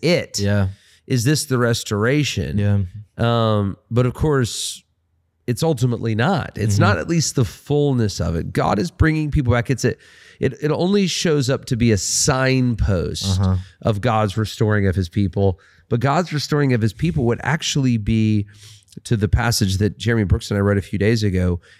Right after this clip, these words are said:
Speaker 1: a greater growth, if you will. The, the shoot of Jesse would bring about a greater growth, a
Speaker 2: Yeah.
Speaker 1: greater peace, a greater hope, a greater power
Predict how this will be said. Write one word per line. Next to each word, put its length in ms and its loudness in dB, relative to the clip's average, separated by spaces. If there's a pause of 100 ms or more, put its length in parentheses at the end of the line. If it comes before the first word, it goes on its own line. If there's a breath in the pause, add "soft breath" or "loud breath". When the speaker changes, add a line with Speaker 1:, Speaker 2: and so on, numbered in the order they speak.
(240 soft breath)
Speaker 1:
a 180 0
greater 1120 0
growth, 720 0
if 140 -2
you 120 2
will. 260 2
The, 180 0
the 120 2
shoot 340 0
of 120 2
Jesse 460 0
would 200 0
bring 200 0
about 240 0
a 180 0
greater 680 0
growth, 480 0
a 100 4
Speaker 2:
Yeah. 240 2
Speaker 1:
greater 380 2
peace, 400 -2
a 80 -4
greater 460 0
hope, 340 -2
a 40 -6
greater 280 0
power 580 0